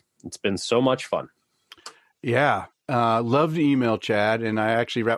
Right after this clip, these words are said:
Speaker 2: wrote back to Chad and, and gave some insight on, on, uh, you know, I, Sarah and I used to do the same thing.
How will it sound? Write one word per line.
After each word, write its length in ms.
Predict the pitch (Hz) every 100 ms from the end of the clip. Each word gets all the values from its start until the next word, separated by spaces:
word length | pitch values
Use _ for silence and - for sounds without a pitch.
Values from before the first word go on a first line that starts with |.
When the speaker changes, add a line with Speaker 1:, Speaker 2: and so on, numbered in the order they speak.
| -
Speaker 2:
wrote 220 | 131 120
back 220 | 131 139
to 80 | 123
Chad 400 | - 123 120 123
and, 220 | 113 113
and 200 | 135 113
gave 220 | 110 117
some 120 | - 123
insight 480 | 127 - 120 113
on, 400 | 110 110 107 104 - _ _ _
on, 420 | - 107 107 107 107
uh, 220 | 104 110
you 120 | 151
know, 140 | 117 107
I, 160 | 127 - _ -
Sarah 300 | - - 214
and 80 | 170
I 100 | 127
used 220 | 123 127 -
to 40 |
do 160 | 113 120
the 60 |
same 320 | 107 127 123 110
thing. 420 | 143 139 92